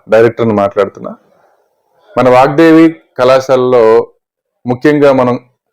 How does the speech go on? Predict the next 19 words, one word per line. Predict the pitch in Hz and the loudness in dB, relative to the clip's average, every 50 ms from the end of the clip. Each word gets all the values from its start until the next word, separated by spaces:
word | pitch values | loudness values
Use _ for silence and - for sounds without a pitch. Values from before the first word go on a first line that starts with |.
| _ _ _ _ _ _ _ _ _ _ _ _ _ - | _ _ _ _ _ _ _ _ _ _ _ _ _ -2
ప్రెస్టీజియస్‌గా | 123 123 123 - - 156 151 143 143 143 131 - 147 143 123 | -2 -2 -2 -2 0 0 2 2 2 0 0 0 -2 -2 0
తీసుకున్నటువంటి | 127 120 113 - - 135 117 113 107 117 110 104 104 - | 0 -2 -4 -4 -6 -4 -4 -2 -2 -2 -2 -2 -2 -2
ప్రోగ్రామ్ | 107 107 107 107 110 110 107 107 | 0 0 0 2 0 -2 -2 -2
అయిన | 107 107 120 151 190 - - _ _ _ _ _ _ - 117 117 | -4 -2 -4 -4 -6 -8 -14 _ _ _ _ _ _ -2 0 0
ఎన్డీఏ | 117 127 127 135 139 139 135 120 - - _ _ _ _ _ _ _ _ _ 120 | 2 2 2 2 4 4 2 2 0 -6 _ _ _ _ _ _ _ _ _ 0
ఏదైతే | 113 120 113 - 120 | 0 0 0 2 0
ఉందో, | 110 107 107 107 113 104 98 98 98 104 117 - _ _ _ _ _ _ _ _ _ _ _ _ _ _ | 0 0 0 0 0 2 2 0 0 -2 -4 -10 _ _ _ _ _ _ _ _ _ _ _ _ _ _
దానికోసం | 113 127 131 143 156 143 147 160 165 165 180 170 160 | -2 0 0 0 0 0 0 0 0 0 -2 -2 -2
మనం | 156 151 139 131 131 135 131 - | 0 0 0 0 0 0 0 0
అడ్మిషన్స్ | 117 123 127 147 156 143 - 156 139 127 139 127 | -2 -2 -2 -4 -4 -4 -4 -6 -6 -6 -6 -2
కూడా | 135 135 | -2 -2
తీసుకోవడం | 139 135 - 120 110 - - 120 113 110 | -2 -2 -4 -8 -8 -4 -2 -2 -2 0
జరుగుతుంది. | 104 107 104 110 107 - 110 113 117 143 208 226 - _ _ _ _ _ _ _ _ _ _ _ _ _ _ - 143 | 0 0 -2 -2 -4 -6 -12 -14 -12 -12 -12 -14 -16 _ _ _ _ _ _ _ _ _ _ _ _ _ _ -4 0
ఈ | 139 139 | 0 2
ఎన్డీఏ | 139 151 165 190 202 202 196 175 | 0 2 2 2 4 4 2 2
అడ్మిషన్స్ | 160 151 160 156 - 175 160 - 156 | 0 -2 -8 -8 -10 -10 -10 -8 -4
అనేవి | 147 151 151 151 151 147 139 135 135 143 143 - - 120 | -2 -2 0 0 2 0 2 2 0 -2 -4 -6 -4 -4
లిమిటెడ్‌గా | 127 135 143 139 156 151 151 151 147 127 131 | -4 -4 -2 -2 -2 0 2 0 0 0 -2
తీసుకొని, | 127 127 - - 139 131 143 165 - | -6 -8 -4 -2 -2 -2 0 -2 -6